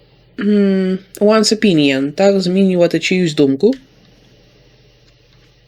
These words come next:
Так. Pull someone's leg. Це,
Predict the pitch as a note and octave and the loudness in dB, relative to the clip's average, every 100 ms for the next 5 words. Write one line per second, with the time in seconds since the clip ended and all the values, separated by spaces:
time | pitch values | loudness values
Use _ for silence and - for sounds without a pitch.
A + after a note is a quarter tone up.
0 | _ _ - _ _ _ _ _ _ _ | _ _ -20 _ _ _ _ _ _ _
1 | _ _ _ _ _ _ _ _ _ _ | _ _ _ _ _ _ _ _ _ _
2 | _ _ _ G#3+ F#3 D3 - _ _ _ | _ _ _ 0 0 -2 -6 _ _ _
3 | _ _ _ _ _ _ _ _ _ _ | _ _ _ _ _ _ _ _ _ _
4 | - - - C4+ C4+ A#3 G#3+ G#3+ G3+ G#3 | -14 -10 -2 2 2 2 2 0 0 2
5 | G3 D3 - - E3 D#3+ | 2 2 -6 -4 -2 -2